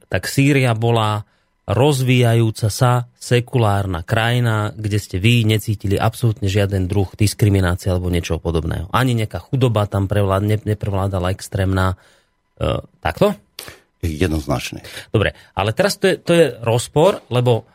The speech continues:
Speaker 1: my tu počúvame na Slovensku, že, že v Sýrii vládne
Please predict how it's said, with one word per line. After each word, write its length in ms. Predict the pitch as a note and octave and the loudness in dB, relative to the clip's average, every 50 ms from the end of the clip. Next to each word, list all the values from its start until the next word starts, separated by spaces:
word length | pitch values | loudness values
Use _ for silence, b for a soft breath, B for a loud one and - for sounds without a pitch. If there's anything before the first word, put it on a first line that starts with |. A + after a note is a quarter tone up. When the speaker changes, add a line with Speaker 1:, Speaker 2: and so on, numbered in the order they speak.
| b b b _ _ - C3+ | b b b _ _ 0 2
Speaker 1:
my 240 | C3 D#3 G#3 G3+ | 2 2 2 -2
tu 80 | - C3+ | -6 -6
počúvame 880 | - - F#2+ F2+ - - G#2 G2 F#2+ F2+ F2+ F2+ A2 D3+ - - _ _ | -4 -4 -6 -4 -2 -2 0 0 2 2 2 2 0 0 -2 -6 _ _
na 160 | - F2 F2 | -4 -4 -4
Slovensku, 800 | - - F#2 F2+ F#2 F#2+ A2+ A#2+ - - - F#3+ G#3+ - - _ | -2 -2 -2 0 0 0 0 -2 -4 -2 0 0 0 0 -2 _
že, 400 | - G2 G2+ G#2 F#2 F2+ E2+ - _ _ _ _ _ _ _ _ _ _ _ _ _ _ _ _ _ _ _ _ _ _ _ _ | -4 -2 0 0 0 0 -2 -6 _ _ _ _ _ _ _ _ _ _ _ _ _ _ _ _ _ _ _ _ _ _ _ _
že 160 | - - - | -8 -8 -6
v 100 | - - | -6 -6
Sýrii 560 | - - E3 F3+ G#3+ A#3+ A3+ A3 G#3 G3 F#3 E3+ D#3 - - _ - | -2 0 0 2 2 0 0 0 0 0 2 2 0 0 -4 _ -10
vládne 1040 | G2+ G#2 G#2+ G#2 G#2 A2+ C3 D3+ D#3+ E3 C#3 C3+ C3+ C3+ C3+ C3 C3 B2+ B2+ A#2+ - | -6 -2 0 2 4 4 4 4 2 2 0 2 2 2 2 2 2 2 0 -2 -4